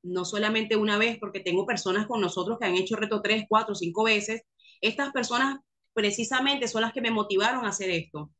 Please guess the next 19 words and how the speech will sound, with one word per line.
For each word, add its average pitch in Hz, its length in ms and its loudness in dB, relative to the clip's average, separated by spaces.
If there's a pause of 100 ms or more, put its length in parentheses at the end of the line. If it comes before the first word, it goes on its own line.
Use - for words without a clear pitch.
(260)
Con 214 120 2
la 233 60 2
ayuda 277 320 2
del 302 120 0
pa-, 214 200 -2
del 196 180 0
Padre 196 220 2
Celestial, 214 500 0
la 226 80 0
semana 202 320 -2
que 220 120 -2
viene 196 180 4
vamos 214 240 2
a 226 60 2
ver 190 120 4
un 196 120 2
poco 220 180 -4
más 220 180 -2
hondo 214 400 -2